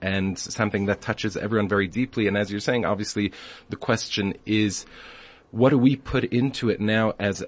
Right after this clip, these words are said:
adults to make it, um, to make sure that, that it is, it carries that meaning and that significance for our children as well?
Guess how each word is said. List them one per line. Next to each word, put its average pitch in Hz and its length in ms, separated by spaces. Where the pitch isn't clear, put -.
adults 113 680
to 101 440
make 117 340
it, - 380
um, 92 460
to 117 180
make 117 240
sure 110 340
that, 98 260
that 107 220
it 107 160
is, 107 260
it - 300
carries 123 440
that 107 280
meaning 110 440
and 98 180
that 110 160
significance 101 640
for 101 160
our 95 120
children 95 600
as 107 220
well? 101 460